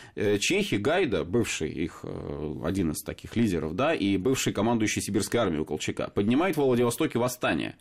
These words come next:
против Колчака. Вот это, э, гайдовский путч, так называемый.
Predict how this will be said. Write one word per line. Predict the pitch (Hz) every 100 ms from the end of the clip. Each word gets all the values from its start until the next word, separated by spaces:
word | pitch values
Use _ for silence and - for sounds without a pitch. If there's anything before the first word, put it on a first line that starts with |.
| - -
против | 113 87 73
Колчака. | 76 - - - _ - - - - -
Вот | 98
это, | 92 101
э, | 98 95
гайдовский | 95 139 113 110 - 104
путч, | 147 139 -
так | 87 -
называемый. | 87 92 90 80 71 60